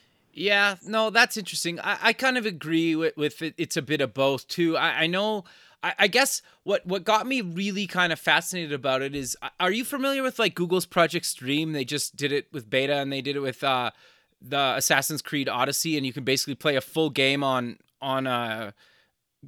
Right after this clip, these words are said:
crappy old Chromebook, right? For example, 'cause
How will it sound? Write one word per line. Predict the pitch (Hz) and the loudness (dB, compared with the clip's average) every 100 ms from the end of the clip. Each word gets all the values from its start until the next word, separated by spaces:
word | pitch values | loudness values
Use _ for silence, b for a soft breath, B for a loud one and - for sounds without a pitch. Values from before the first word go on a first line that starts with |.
| - _ _ | -20 _ _
crappy | - 175 175 147 175 151 139 143 131 135 | 0 4 6 6 4 -2 -2 -4 -6 -4
old | 160 151 151 123 | 0 2 0 -2
Chromebook, | - 143 151 117 73 - | -2 0 0 -6 -8 -10
right? | 123 117 123 135 - | -6 -2 -2 -4 -8
For | 151 | -8
example, | 127 123 117 113 131 123 | -6 -4 -6 -6 -6 -6
'cause | 147 127 | -6 -4